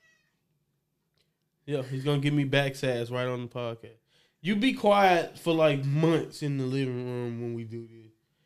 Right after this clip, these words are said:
and then now you wanna come in here and make yourself be known. So yeah, if y'all see him, hear him making noise, he's just being, uh, whiny.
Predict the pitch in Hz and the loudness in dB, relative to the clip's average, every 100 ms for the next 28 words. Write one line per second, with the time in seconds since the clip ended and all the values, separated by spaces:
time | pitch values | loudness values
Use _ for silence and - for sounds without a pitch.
0 | _ _ _ 147 147 143 135 147 143 135 | _ _ _ 0 4 6 6 6 6 6
1 | 131 131 123 120 139 127 123 127 123 120 | 4 2 0 0 -2 -2 -2 -4 -4 -4
2 | 113 117 123 - 120 123 113 127 - 127 | -6 -8 -10 -10 -8 -8 -8 -12 -8 -8
3 | 113 117 113 117 110 104 101 _ _ _ | -8 -8 -8 -8 -10 -14 -18 _ _ _
4 | _ _ _ _ _ _ _ _ _ _ | _ _ _ _ _ _ _ _ _ _
5 | _ _ _ _ _ _ _ - 160 175 | _ _ _ _ _ _ _ 0 8 8
6 | 147 160 170 190 190 165 180 175 151 156 | 10 6 4 2 4 6 6 6 4 4
7 | 151 143 139 131 139 147 139 135 131 120 | 2 2 2 2 0 -2 -2 0 0 0
8 | 123 120 120 101 113 113 110 107 | -4 -4 -4 -6 -4 -4 -4 -6